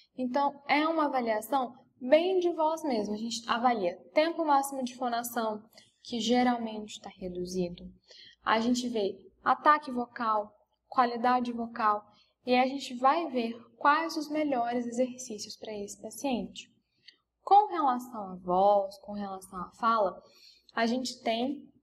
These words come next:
eu não coloquei aqui nos slides, mas quem tiver dúvida também depois pode perguntar,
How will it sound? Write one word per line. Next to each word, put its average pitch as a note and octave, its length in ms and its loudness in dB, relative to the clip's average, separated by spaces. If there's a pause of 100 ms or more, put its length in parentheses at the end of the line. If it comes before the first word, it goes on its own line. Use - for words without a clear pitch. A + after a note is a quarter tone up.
(600)
eu C#4 80 4
não C4+ 120 6
coloquei D4 300 -2
aqui A#3+ 140 -10
nos G#3 200 -8
slides, G#3 400 0
mas G#3+ 220 -4 (360)
quem B3+ 160 -2
tiver B3+ 240 -2
dúvida G#3 300 -4
também G3+ 260 -6
depois G3 320 -6
pode F#3 200 -10
perguntar, F#3+ 600 -2